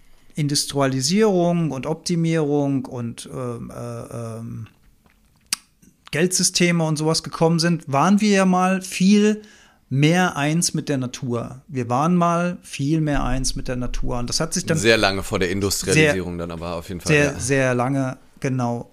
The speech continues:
Speaker 1: Und die, diesen Punkt hatten wir. Aber das war, wieder in Anführungszeichen, selbstverständlich. Das war einfach so.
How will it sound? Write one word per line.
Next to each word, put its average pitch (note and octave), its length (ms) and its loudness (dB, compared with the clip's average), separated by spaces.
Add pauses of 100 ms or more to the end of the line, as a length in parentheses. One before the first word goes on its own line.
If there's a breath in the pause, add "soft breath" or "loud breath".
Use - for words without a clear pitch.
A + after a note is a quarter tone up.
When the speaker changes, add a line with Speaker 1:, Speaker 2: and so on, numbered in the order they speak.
(180)
Speaker 1:
Und D3 160 -4
die, F#3 160 -6
diesen F#3+ 300 6
Punkt G#3+ 280 4
hatten C#3+ 280 2
wir. A#2 240 0 (540 loud breath)
Aber F#3 340 4
das G3 240 0
war, E3 340 4
wieder D#3 200 2
in F#3+ 60 4
Anführungszeichen, G3+ 720 0
selbstverständlich. F3+ 880 0
Das B2+ 280 -2
war D#3 220 4
einfach B2 360 -6
so. - 240 -10